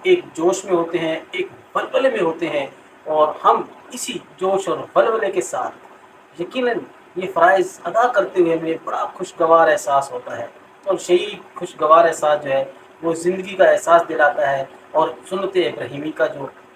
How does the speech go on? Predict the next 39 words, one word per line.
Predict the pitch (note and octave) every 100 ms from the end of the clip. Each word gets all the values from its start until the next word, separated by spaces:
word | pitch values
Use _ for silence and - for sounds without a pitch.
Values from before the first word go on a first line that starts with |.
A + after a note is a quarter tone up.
| -
ہم | E3 F#3+
نے | E3 A#2+ - - - -
فرض | C4 -
ادا | F#3+ F3+ E3+
کرنا | D#3+ C#3+ C3
ہے، | B2 - - - - -
سنت | - - A3 C4 B3+
ہے | G3+ F#3+
یہ، | E3 E3 - - -
تو | A#4
اس | B3 -
کو | C#4+
جو | C#4 A#3+
ادا | F3+ F3+ F#3
کرنا | E3 D#3+ D3
ہے، | C3+ C3 - - - - -
اس | A#3+
کا | - A#3
بھی | A3 A3
ایک | -
جذبہ | F3+ F3+ F3+ F3+
مسلمانوں | E3+ E3+ D#3+ E3 E3+
میں | E3 D#3
بھرپور | - A#2 D#3 D#3
انداز | D3 C#3+ C#3 C3+
میں | C3 - - - - - B2+
نظر | D3 F3 E3+ D#3
آتا | - B2 A#2
ہے۔ | - - - - - A#3+
دوسرا | B3 C4 B3+
دن، | A#3 A3+ A3 - - -
یعنی | F3 A#3 C4
کہ | B3 -
قربانی | E3+ E3+ F3+ G3
کے | F#3+
تو | F#3+ F3 -
تین | G#3 G3+
دن | E3 D#3+
ہیں، | C3+